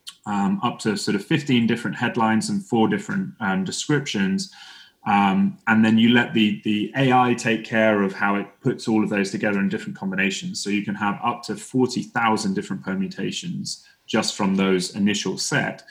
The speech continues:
And it will run all of those ads, work out which ones are the best performing, and then optimize to the ones that work best,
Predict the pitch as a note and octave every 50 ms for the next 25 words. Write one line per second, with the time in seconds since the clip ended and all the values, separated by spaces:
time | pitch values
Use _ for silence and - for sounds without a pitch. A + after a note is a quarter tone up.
0 | - - - _ - - G#2+ G2+ - G#2 G2+ G2 G#2 A2+ C3 C3+ C3+ B2+ A#2+ A2+
1 | G#2+ F2 G#2 G2+ G2 F#2+ G#2 G2+ G2+ G2+ G2 F#2 - A2+ A2 A2+ A#2 A2+ - G#2+
2 | G2 - A#2+ - - - G#2+ G2 F#2+ F#2 G2 F2 G#2 G2 - - G#2 - - G#2+
3 | G2+ G2 G3 F#2+ F#2+ G2 G2+ G2+ G2 G2 G2 - - C#3 C#3 - - - - G#2+
4 | G#2 G2+ G2+ G2 - - - G2+ G2 G2 F#2+ F#2+ F#2+ - - - G2+ G#2 G2+ -
5 | - - G2+ G2+ G2 - - - -